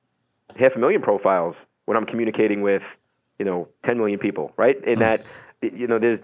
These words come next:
Speaker 1: there's a lot more personalization that's required and, uh, responsive-based design. And when I talk about responsive, I'm not talking about the way it shows up on a mobile device or on a computer, though that's important. What I'm talking about is that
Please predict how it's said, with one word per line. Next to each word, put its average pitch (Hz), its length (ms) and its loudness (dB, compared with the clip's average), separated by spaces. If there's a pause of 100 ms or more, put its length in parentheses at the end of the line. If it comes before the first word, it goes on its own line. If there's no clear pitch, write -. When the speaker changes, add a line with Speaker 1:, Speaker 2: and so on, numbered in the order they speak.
(100)
Speaker 1:
there's 113 240 2
a 117 60 4
lot 135 300 4
more 123 420 2 (1400)
personalization 120 760 0
that's 95 200 -6
required 90 640 0
and, 92 440 -6 (120)
uh, 87 240 -4
responsive-based 107 920 0
design. 98 320 -2
And 87 80 -4
when 98 80 0
I 107 60 0
talk 165 160 0
about 139 140 4
responsive, 110 360 -2
I'm 101 60 -6
not 120 100 -2
talking 123 160 -4
about 98 220 -2
the 95 80 -4
way 101 200 0
it - 180 -10 (100)
shows 104 140 -2
up 90 60 -6
on 90 60 -2
a 87 40 -6
mobile 95 200 -4
device 92 300 -4
or 95 60 -6
on 90 60 -8
a 80 40 -6
computer, 101 340 -2
though 95 120 -2
that's 98 180 0
important. 90 500 -2 (380)
What 120 100 -2
I'm 120 80 -2
talking 151 320 2
about 104 220 2
is 98 120 -2
that 104 220 0